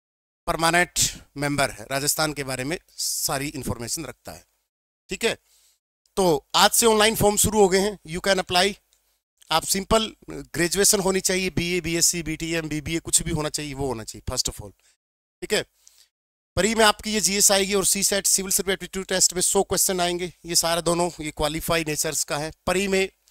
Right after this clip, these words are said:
क्या, मेंस में क्या क्या सारी चीज़ें आएंगी, एक वीडियो बनाऊंगा कौन कौन सी बुक्स हम पढ़ सकते हैं। But ये दिमाग में सेट कर लेना कि हम कर सकते हैं। देखो टीचर के सर हमें ब्लेम क्यों, क्योंकि भाई आप क्यों नहीं निकालते सर?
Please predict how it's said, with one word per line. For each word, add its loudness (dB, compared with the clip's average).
क्या, 0
मेंस 0
में 0
क्या -2
क्या -4
सारी 0
चीज़ें -4
आएंगी, -2
एक -12
वीडियो -4
बनाऊंगा -2
कौन -6
कौन -4
सी -4
बुक्स -2
हम -6
पढ़ -4
सकते -6
हैं। -10
But 0
ये 2
दिमाग 4
में 4
सेट 4
कर -2
लेना 0
कि -4
हम -4
कर -2
सकते -6
हैं। -14
देखो 2
टीचर -2
के -10
सर 2
हमें -2
ब्लेम 2
क्यों, -10
क्योंकि -10
भाई -2
आप 4
क्यों -4
नहीं 2
निकालते -4
सर? -6